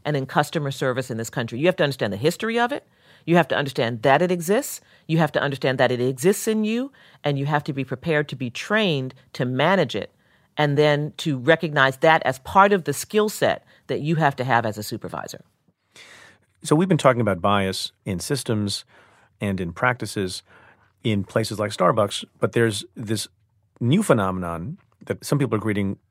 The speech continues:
Speaker 2: excitedly and some people are greeting with trepidation because they don't know where it will lead. And that's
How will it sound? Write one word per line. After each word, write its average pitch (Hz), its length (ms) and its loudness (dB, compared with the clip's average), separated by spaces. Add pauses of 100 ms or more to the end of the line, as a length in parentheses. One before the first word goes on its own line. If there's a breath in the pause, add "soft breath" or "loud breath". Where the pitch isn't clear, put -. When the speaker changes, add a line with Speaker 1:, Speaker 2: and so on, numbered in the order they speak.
(140)
Speaker 2:
excitedly 110 560 -2
and 113 100 -4
some 107 120 -6
people 101 300 -6
are 92 260 -4
greeting 101 300 -4
with 90 100 -6
trepidation 98 680 -8 (600 soft breath)
because 101 180 -6
they 104 60 -2
don't 107 160 0
know 101 100 -2
where 98 160 -2
it 110 100 -6
will 101 140 -8
lead. 101 420 -4
And 107 140 -2
that's 117 340 -2